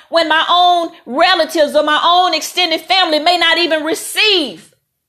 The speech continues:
the love that God has to give to them out here.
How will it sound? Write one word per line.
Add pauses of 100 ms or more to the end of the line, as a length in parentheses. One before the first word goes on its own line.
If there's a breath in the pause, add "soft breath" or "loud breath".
(440)
the
love (720)
that
God
has
to
give
to
them
out
here.